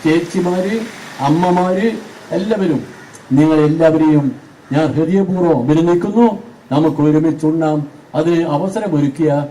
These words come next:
ജോയിന്റ് കൗൺസിൽ നേതാക്കന്മാരെ, അവരെല്ലാം പേര് പറയണ്ടല്ലോ, ഇവരെല്ലാം മുഖം കണ്ടാൽ നിങ്ങൾക്ക് അറിയില്ലേ? അറിയോ? എല്ലാവരും മുഖം കണ്ടാൽ അറിയാലോ. ഇവരെല്ലാവരെയും മനസ്സിൽ ഓർത്തോളൂ. ജോയിന്റ് കൗൺസിൽ എന്ന പ്രസ്ഥാനത്തിന്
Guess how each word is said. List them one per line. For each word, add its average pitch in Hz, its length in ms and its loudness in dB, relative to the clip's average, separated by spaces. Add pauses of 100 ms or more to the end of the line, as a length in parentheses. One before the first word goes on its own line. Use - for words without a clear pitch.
(380)
ജോയിന്റ് 208 340 2
കൗൺസിൽ 160 380 0
നേതാക്കന്മാരെ, 151 800 0 (420)
അവരെല്ലാം 202 340 -2
പേര് 190 280 -2
പറയണ്ടല്ലോ, 202 460 -4 (460)
ഇവരെല്ലാം 190 560 -4
മുഖം 165 240 0
കണ്ടാൽ 202 200 -2
നിങ്ങൾക്ക് 208 240 -6
അറിയില്ലേ? 185 360 -4 (680)
അറിയോ? 185 260 -2 (840)
എല്ലാവരും 208 300 0
മുഖം 208 160 -6
കണ്ടാൽ 214 180 -2
അറിയാലോ. 202 340 -4 (560)
ഇവരെല്ലാവരെയും 175 840 -2 (380)
മനസ്സിൽ 165 420 -2
ഓർത്തോളൂ. 185 480 -2 (500)
ജോയിന്റ് 185 400 -2
കൗൺസിൽ 202 260 -4
എന്ന 180 180 -4
പ്രസ്ഥാനത്തിന് 170 720 -8